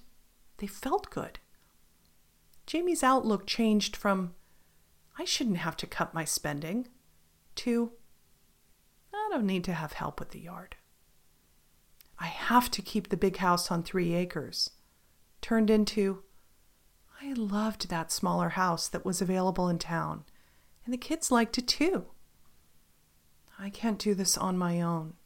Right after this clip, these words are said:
Switch to, "Google can tell me how to fix that appliance." Facing the blind spot about her marriage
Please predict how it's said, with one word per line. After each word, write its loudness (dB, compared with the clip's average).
Switch 2
to, 0
"Google 0
can -10
tell -4
me -2
how -6
to -8
fix -8
that -6
appliance." -10
Facing 4
the 8
blind 6
spot 4
about 6
her 4
marriage 4